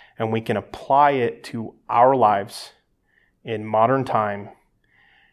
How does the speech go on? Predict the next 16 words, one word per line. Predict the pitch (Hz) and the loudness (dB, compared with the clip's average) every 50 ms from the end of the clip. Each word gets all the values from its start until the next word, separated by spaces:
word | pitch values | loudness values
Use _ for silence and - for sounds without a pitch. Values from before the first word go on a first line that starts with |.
| _ _ | _ _
and | - 110 101 98 | -12 -10 -6 -2
how | - 110 110 113 | 0 0 0 0
it | 110 | 0
applies | 107 - - 113 113 107 104 - | -2 0 2 2 2 2 0 -4
to | - - | -10 -10
me | 107 110 113 120 123 123 120 120 113 - - | -8 -4 -2 -2 -2 0 -2 -4 -4 -6 -10
today. | - 110 104 101 - - - - _ _ _ _ _ _ _ _ _ _ _ _ _ _ _ _ _ | -12 -10 -10 -10 -12 -14 -16 -20 _ _ _ _ _ _ _ _ _ _ _ _ _ _ _ _ _
So | - - - - - - - | -4 0 2 2 2 0 2
only | - 170 190 208 220 220 220 214 214 - | 4 8 8 10 10 10 8 6 4 2
after | 170 170 170 165 - - - 110 98 95 - - _ _ _ _ _ _ _ _ _ _ - | 2 2 2 0 0 -2 -4 -4 -4 -6 -10 -16 _ _ _ _ _ _ _ _ _ _ -4
we've | 127 127 127 | -2 0 2
understood | 139 151 160 147 - - 170 156 131 | 2 2 2 0 0 0 0 0 0
the | 127 | 0
text's | 120 - 147 131 127 - - | 0 2 2 2 2 0 -4
original | 127 127 120 117 123 110 113 | -4 -4 -4 -2 -4 -4 -2
message, | 123 139 151 156 151 - 151 143 131 - - - | 2 4 4 4 4 2 -2 -2 -2 -8 -14 -16